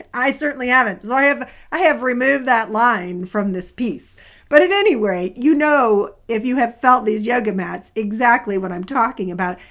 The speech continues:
And they were never big enough either. You'd lie on them and your hands and legs and maybe your head was even off of it. When I went to this third class in the aerobics room on that spongy yoga mat, the same teacher, still the only teacher on the island,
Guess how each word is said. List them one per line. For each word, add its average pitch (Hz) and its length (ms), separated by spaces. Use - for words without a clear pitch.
And 302 140
they 359 80
were 403 140
never 415 260
big 392 240
enough 247 300
either. 269 240
You'd 196 180
lie 240 300
on 247 160
them 233 180
and 196 180
your 208 140
hands 220 400
and 208 100
legs 190 320
and 185 120
maybe 196 200
your 180 120
head 190 280
was 175 200
even 170 180
off 185 320
of 170 140
it. 160 200
When 349 160
I 392 120
went 349 240
to 302 80
this 247 200
third 226 300
class 180 360
in 196 120
the 185 80
aerobics 170 400
room 180 260
on 277 360
that 233 280
spongy 196 480
yoga 160 360
mat, 165 280
the 220 220
same 277 500
teacher, 214 460
still 226 420
the 302 220
only 294 400
teacher 214 400
on 185 140
the 196 100
island, 180 560